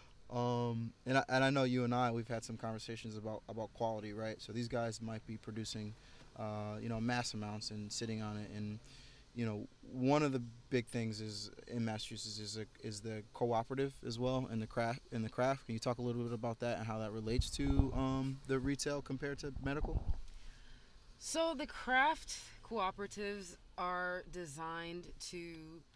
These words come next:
Speaker 2: um, engender people working together,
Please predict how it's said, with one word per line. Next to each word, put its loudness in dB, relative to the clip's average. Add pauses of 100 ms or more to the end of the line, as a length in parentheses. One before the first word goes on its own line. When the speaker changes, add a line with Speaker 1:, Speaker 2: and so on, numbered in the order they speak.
(580)
Speaker 2:
um, -10 (140)
engender -6 (1080)
people -8
working -8
together, -8